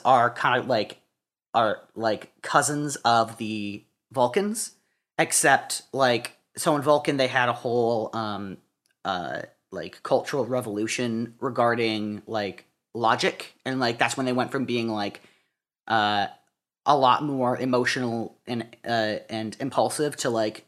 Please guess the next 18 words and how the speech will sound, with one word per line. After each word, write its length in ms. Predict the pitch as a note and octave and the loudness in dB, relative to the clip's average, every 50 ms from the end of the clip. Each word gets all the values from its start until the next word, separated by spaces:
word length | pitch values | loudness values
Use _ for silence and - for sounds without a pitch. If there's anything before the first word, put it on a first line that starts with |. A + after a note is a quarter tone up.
| _ - | _ -8
strictly 480 | - - - - A#2+ - - B2+ B2+ | -8 -4 -4 -4 -4 -4 -4 -4 -4
logical. 640 | A2 G#2 G#2+ G#2+ - - C3+ - G3 G3 G3 - - _ _ _ _ _ _ _ _ _ _ _ _ _ _ _ - | -2 0 0 0 0 -2 -2 -2 -2 -2 -2 -4 -12 _ _ _ _ _ _ _ _ _ _ _ _ _ _ _ -4
And, 680 | C3 C3+ B2+ B2 B2 B2 A#2+ A#2 A#2 A2+ G#2+ - - - _ _ _ _ _ _ _ _ _ _ _ - | -2 0 2 2 2 2 2 0 0 -2 -4 -6 -8 -10 _ _ _ _ _ _ _ _ _ _ _ 0
uh, 360 | A2+ A2+ G#2+ G#2 G2+ G2+ - - | 2 2 2 2 0 0 -2 -6
the 420 | - A2 C3 C#3+ C3+ B2+ B2+ B2 B2+ - | -10 -6 -2 0 2 2 2 2 0 -4
Romulans 680 | - D3+ D#3+ F3 F3 F3+ F#3 E3 C#3 C3 A#2 A2+ A2+ - | -2 2 4 6 6 6 4 2 0 0 0 -2 -2 -2
didn't 240 | - C#3 C3+ B2 - | -2 -2 -2 -2 -4
agree 240 | G#2+ - B2+ C3+ B2+ | -6 -4 -4 -2 -2
with 200 | G#2+ G2+ - - | -2 -4 -6 -8
that. 300 | E2+ C#2 B1+ - - _ _ _ _ | -8 -8 -8 -10 -12 _ _ _ _
And 140 | - C3 C3+ | -6 -2 0
they 80 | D3 D3+ | 0 0
came 200 | D3 - C#3+ B2 | 0 0 -2 -2
from 160 | - B2+ A#2 | -2 -4 -2
Vulcan 320 | A2 A2+ G#2 - - F#2+ F#2 | -2 -2 -2 -2 -4 -8 -8
too, 180 | - G2 F#2 | -8 -8 -6
right? 240 | F2 G2 G2 G2+ - | -6 -6 -6 -4 -4
So 260 | - - A#2 G#2 G2+ | -2 0 0 0 -2